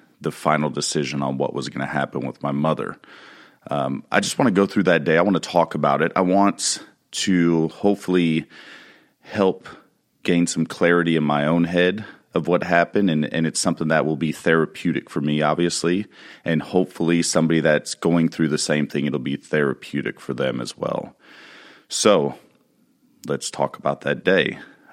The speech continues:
Um, my little brother was actually in town. It had been a while, you know, since my brother and I had communicated, and we started communicating more, and, you know, my mom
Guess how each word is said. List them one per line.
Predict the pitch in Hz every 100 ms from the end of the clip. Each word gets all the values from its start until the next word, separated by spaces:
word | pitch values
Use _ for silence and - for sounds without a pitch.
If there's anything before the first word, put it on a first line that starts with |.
| -
Um, | 76 67 67 65 - - - - - -
my | 82 82 82 85
little | 82 82
brother | 76 87 82
was | 76
actually | 82 - 80 73
in |
town. | 76 - 80 76 76
It | 76
had | 85 73
been | 107
a |
while, | 113 85 73 69 69 - - _
you | - 78
know, | 73
since | - 78 73 -
my | 76
brother | 65 76 73
and | 73
I |
had | 73 76 -
communicated, | - 73 69 71 69
and | 73
we | 73
started | - 101 98
communicating | 92 85 82 82 80
more, | 80 71 69 69 - - - - _
and, | 87 82 78 76 76 - -
you | 82
know, | 80
my | 76
mom | 76 78 80